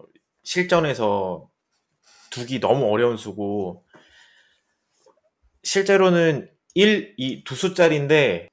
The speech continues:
이게 실전에서는 한 일곱 숫자리, 여덟 숫자리보다 더 어렵게 느껴지고 실전에서 안 둬지는 너무 비싼 기술이에요. 그래서 제가 지금 여기서 아무리 말씀드려도 여러분들이 열 번, 스무 번 진짜, 진짜, 진짜 많이 반복해서 봐야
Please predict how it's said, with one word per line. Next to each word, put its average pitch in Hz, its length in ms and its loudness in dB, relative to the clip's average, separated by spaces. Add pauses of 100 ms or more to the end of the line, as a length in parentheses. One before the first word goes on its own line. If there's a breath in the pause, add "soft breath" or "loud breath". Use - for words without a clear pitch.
이게 135 180 -8
실전에서는 147 840 0
한 98 320 -14
일곱 165 360 0
숫자리, 147 380 -4
여덟 123 300 2
숫자리보다 131 580 -4
더 113 100 -10
어렵게 135 380 0
느껴지고 98 460 -8
실전에서 156 540 -6
안 101 200 -8
둬지는 110 720 -4
너무 185 320 2
비싼 165 380 -2
기술이에요. 95 800 -6
그래서 120 180 -6
제가 135 240 0
지금 117 160 -6
여기서 117 560 0
아무리 208 220 2
말씀드려도 110 800 -2
여러분들이 113 720 -2
열 135 240 2
번, 156 200 0
스무 165 320 -4
번 127 460 -4
진짜, 113 600 -8
진짜, 190 480 -2
진짜 127 280 -6
많이 101 260 -4
반복해서 113 580 -6
봐야 95 680 -2